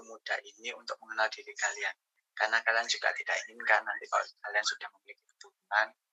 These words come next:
lalu bilang kepada anak kalian, "Aku sendiri juga nggak tahu, Nak, apa kelebihan dan kekuranganku."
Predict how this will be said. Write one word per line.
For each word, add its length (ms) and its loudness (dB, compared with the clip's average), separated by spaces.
lalu 140 0
bilang 320 6
kepada 320 4
anak 160 2
kalian, 280 4
"Aku 140 -14
sendiri 240 0
juga 260 0
nggak 240 2
tahu, 200 6
Nak, 140 6
apa 400 2
kelebihan 480 -4
dan 160 0
kekuranganku." 720 -4